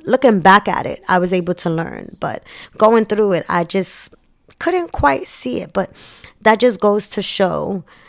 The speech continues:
how much overthinking can really, really, really, like, hinder you. So, yeah, I would send out these episodes, and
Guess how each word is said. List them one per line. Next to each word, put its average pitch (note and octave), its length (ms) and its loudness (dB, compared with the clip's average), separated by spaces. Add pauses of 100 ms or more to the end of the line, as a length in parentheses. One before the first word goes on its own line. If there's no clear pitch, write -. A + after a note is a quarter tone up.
(120)
how G3+ 260 4
much F#3+ 300 -2
overthinking E3+ 800 -4 (380)
can F#3 280 0
really, F3 380 -2
really, E3 280 -2
really, D#3 440 -4 (640)
like, - 360 -10
hinder D#4+ 360 -4
you. - 320 -12 (360)
So, B3 440 2
yeah, E4+ 220 0
I G3+ 180 6
would G3+ 280 0 (920)
send D4+ 280 0
out D4 120 2
these C4+ 160 -4
episodes, G3 840 0
and F#3 760 -2